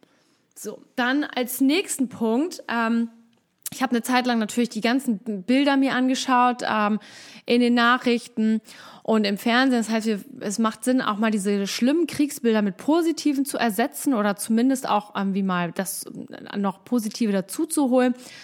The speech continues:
Das heißt, wenn du dir jetzt viele Sachen in den Nachrichten anschaust, Medien, wie auch immer, und du siehst diese ganzen schlimmen Bilder von den ganzen Geflüchteten, von den zerstörten Gebäuden, dann macht es auch Sinn, einfach sich mal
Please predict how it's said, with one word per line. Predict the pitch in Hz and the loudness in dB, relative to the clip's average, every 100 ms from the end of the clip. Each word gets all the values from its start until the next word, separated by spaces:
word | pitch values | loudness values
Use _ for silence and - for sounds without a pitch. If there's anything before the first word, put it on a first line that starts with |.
| - - - | -20 -12 -6
Das | 220 | -2
heißt, | 269 269 | -2 0
wenn | 277 | 0
du | 285 | 2
dir | 269 | 2
jetzt | 262 - | 0 -2
viele | - 330 294 | 0 0 2
Sachen | 262 254 247 | 0 0 0
in | |
den | 226 | 2
Nachrichten | 233 269 277 - | 2 0 -2 -4
anschaust, | - 233 - 220 214 | -2 -2 0 0 0
Medien, | 233 240 226 208 | -2 0 0 0
wie | 220 | -2
auch | 220 | 0
immer, | 233 226 220 220 - - - - | 0 2 2 -2 -12 -20 -20 -4
und | 233 | 0
du | 233 | 4
siehst | 277 294 | 2 2
diese | 233 | 0
ganzen | 233 254 254 247 | 0 0 0 -2
schlimmen | - 233 233 | 0 2 2
Bilder | 220 262 233 214 | 2 2 2 0
von | 220 220 214 208 - - - - - - | 0 -2 -2 -4 -10 -20 -20 -20 -10 -2
den | 277 | 0
ganzen | 254 254 269 | 2 0 0
Geflüchteten, | 240 - 233 226 214 226 214 | -2 0 0 0 -4 -2 -2
von | - 226 | 0 0
den | 233 | 0
zerstörten | 226 233 - 226 220 226 214 | 0 -4 -2 2 2 2 0
Gebäuden, | 185 196 202 196 | 0 2 2 2
dann | 202 | 0
macht | 214 262 | -2 -2
es | 262 | -4
auch | 214 | -6
Sinn, | - 240 277 | -2 0 0
einfach | 220 220 233 | 0 -2 -4
sich | 208 220 214 | -4 -4 -2
mal | 208 208 | 0 0